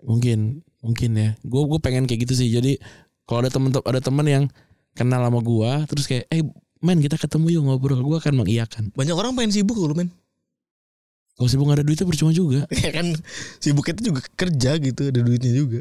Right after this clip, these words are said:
Speaker 1: Iya. Ya kalau ada yang mendengarkan ini terus kayak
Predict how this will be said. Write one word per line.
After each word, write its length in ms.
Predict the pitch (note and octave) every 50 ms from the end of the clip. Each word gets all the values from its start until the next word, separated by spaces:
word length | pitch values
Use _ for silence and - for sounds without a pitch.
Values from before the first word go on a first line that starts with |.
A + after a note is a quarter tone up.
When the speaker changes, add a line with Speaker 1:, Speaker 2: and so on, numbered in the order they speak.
| - _
Speaker 1:
Iya. 460 | - A#2+ B2 A#2+ A#2 A2+ A2 A2 - _ _ _ _ _ _ _ _ _ _ _ _ _ _ _ _ _ _ _ _
Ya 140 | - - C3
kalau 180 | C3 C#3+ C#3+ C#3+
ada 160 | C#3 C#3+ C#3+
yang 80 | C#3+ C#3+
mendengarkan 540 | C#3+ C#3+ C#3 C#3 C#3 C#3 C3+ C3+ C3+ C#3+ C#3
ini 260 | C#3+ C#3+ D3+ D#3 D#3+ D#3+
terus 280 | - D3 D3 C#3+ C3 -
kayak 300 | - B2+ B2 A#2 -